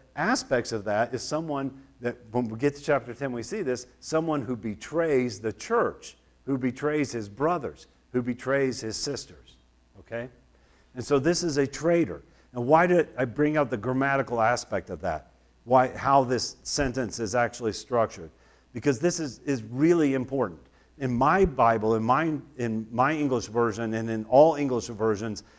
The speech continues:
it's written in such a way that at the end of it, you come to verse six, and it says, "And then have fallen away." Okay?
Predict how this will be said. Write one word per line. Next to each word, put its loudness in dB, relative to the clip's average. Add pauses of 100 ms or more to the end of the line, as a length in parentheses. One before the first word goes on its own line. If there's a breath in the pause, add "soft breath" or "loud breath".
(160 soft breath)
it's -6
written 2
in -2
such 0
a -6
way 2
that 0
at 0
the -12
end 0
of 4
it, 0
you -2
come -6
to -2
verse -4
six, -4
and -4
it -4
says, 2 (240 loud breath)
"And 2 (100)
then 2
have -4
fallen 2
away." -2 (1080)
Okay? -4